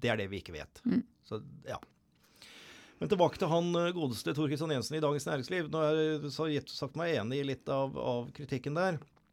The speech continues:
Speaker 1: Men, eh, overskriften, «Det er mange grunner til å sky Bergen Bio som pesten», den synes jeg er bra corny, og jeg skjønner ikke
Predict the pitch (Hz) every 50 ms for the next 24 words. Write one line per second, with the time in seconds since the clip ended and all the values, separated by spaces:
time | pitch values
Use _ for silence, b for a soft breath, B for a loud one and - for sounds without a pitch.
0 | _ - _ _ _ _ _ - - 139 131 131 131 135 135 135 139 139 139 143
1 | 139 143 135 139 139 147 151 151 - 165 117 104 107 - - 127 117 - - 147
2 | 135 135 147 151 143 123 110 117 131 131 139 135 117 101 101 101 - 135 127 -
3 | - 120 110 117 127 131 113 110 107 107 117 123 131 113 101 98 113 120 120 -
4 | 135 123 - - 123 - - - _ 185 202 165 123 - b b b b b b
5 | b b b b b b - 110 95 107 98 104 104 - 117 107 92 110 107 107
6 | 110 107 92 95 101 107 110 107 98 110 95 98 95 104 110 - - - 120 110
7 | 95 95 120 170 202 208 208 - b b b b b b b - 117 127 123 -
8 | - 120 98 98 117 127 - - - 117 123